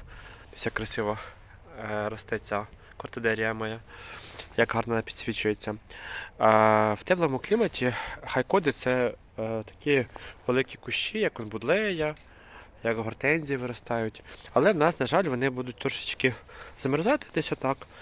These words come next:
Все остальне буде від-, відростати в неї пізніше. Сьогодні мені подарували такого красивого кажанчика. Привіт! Називаю його Андрюха. Коротше, то я щасливий. Це вирішив для вас уже познімати, показати, що таке остров Сахалін.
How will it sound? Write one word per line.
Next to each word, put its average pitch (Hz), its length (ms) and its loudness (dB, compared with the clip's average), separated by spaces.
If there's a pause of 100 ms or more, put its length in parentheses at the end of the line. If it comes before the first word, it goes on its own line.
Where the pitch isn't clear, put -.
(160)
Все - 120 0
остальне 170 260 2
буде 135 200 2
від-, 135 100 2
відростати 131 560 -2
в - 20 -14
неї 98 120 -2
пізніше. 95 520 -6 (360)
Сьогодні 151 180 -4
мені 139 120 -2
подарували 123 380 -2
такого - 200 -10
красивого 117 480 0
кажанчика. - 580 -4 (580)
Привіт! 254 460 0 (260)
Називаю 135 220 2
його 123 120 2
Андрюха. 120 380 2 (600)
Коротше, 127 320 4 (1400)
то 135 60 4
я 139 100 8
щасливий. 101 460 -2
Це 147 120 0
вирішив 151 260 0
для 107 60 -4
вас 135 240 2
уже 120 220 2 (720)
познімати, 127 500 2
показати, 123 500 0 (720)
що - 100 -6
таке 123 300 2
остров 117 280 -2
Сахалін. 95 480 -4